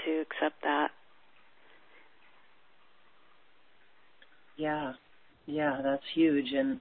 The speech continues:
Speaker 2: I think, um, you know, for all of us going into the dark, there's gonna be feelings that we don't wanna feel.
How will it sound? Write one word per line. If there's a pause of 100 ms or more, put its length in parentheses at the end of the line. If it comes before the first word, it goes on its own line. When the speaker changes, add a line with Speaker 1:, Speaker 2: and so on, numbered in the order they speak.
Speaker 2:
I
think, (160)
um, (960)
you
know,
for
all
of
us (840)
going
into
the
dark, (880)
there's (120)
gonna
be (140)
feelings (100)
that
we
don't
wanna
feel.